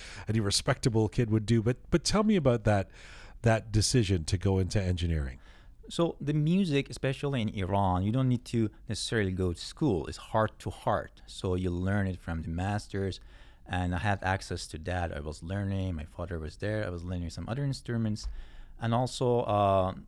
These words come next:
Speaker 2: I was really good at school as well. So that path that just, uh, I was enjoying, and I was on the top of the class. So that was, that part was also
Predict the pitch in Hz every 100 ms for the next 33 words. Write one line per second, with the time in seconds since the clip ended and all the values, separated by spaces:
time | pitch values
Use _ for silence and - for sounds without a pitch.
0 | - 120 160 170 156 113 113 98 - -
1 | 104 92 87 104 95 - - - 92 90
2 | 85 - 90 - - 87 90 - 82 -
3 | - - - 87 85 85 85 82 80 95
4 | 120 120 123 127 95 90 87 - - -
5 | - - - 82 78 78 78 - 135 135
6 | 135 131 - 113 107 113 - 120 117 113
7 | - 120 117 113 110 - 107 - - -
8 | 104 101 - 95 90 90 92 92 90